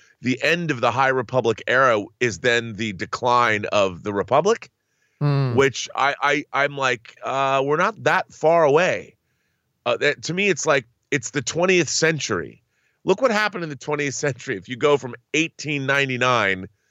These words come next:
Speaker 1: to nineteen ninety-nine, twentieth century, not a great era for humanity,
Speaker 2: <laughs>
Speaker 1: although also a great era. We went to the moon, airplanes, computers.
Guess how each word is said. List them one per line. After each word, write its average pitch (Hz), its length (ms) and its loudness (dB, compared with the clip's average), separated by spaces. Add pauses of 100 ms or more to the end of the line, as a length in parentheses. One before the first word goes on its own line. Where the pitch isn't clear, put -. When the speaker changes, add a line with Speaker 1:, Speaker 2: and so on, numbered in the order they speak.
(600)
Speaker 1:
to 123 260 2
nineteen 131 560 -2
ninety-nine, 95 720 -4 (640)
twentieth 254 320 -2
century, 180 500 2 (480)
not 294 220 2
a 285 40 0
great 233 260 6
era 226 320 4
for 131 220 -2
humanity, 127 640 0
Speaker 2:
<laughs> 170 100 -10
Speaker 1:
although 143 400 2 (120)
also 185 480 0
a 160 120 -2
great 156 300 0
era. 180 380 0 (380)
We 123 140 -4
went 139 200 2
to 160 60 -14
the 175 80 -2
moon, 190 720 2 (100)
airplanes, 131 920 0 (180)
computers. 147 840 4